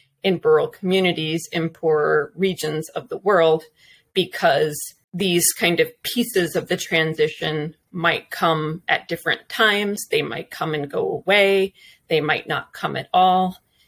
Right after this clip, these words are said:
And it's really common to get some access to healthcare, like antibiotics,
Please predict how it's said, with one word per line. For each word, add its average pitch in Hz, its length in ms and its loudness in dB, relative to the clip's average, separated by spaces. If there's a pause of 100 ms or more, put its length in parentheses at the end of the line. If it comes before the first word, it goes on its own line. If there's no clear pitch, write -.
(220)
And 170 160 0
it's - 160 -2
really 170 360 2
common 165 680 0
to 180 100 -4
get 156 320 0 (240)
some 185 320 2
access - 540 -4
to 165 80 -8
healthcare, - 760 -2 (160)
like - 240 -12
antibiotics, 165 840 0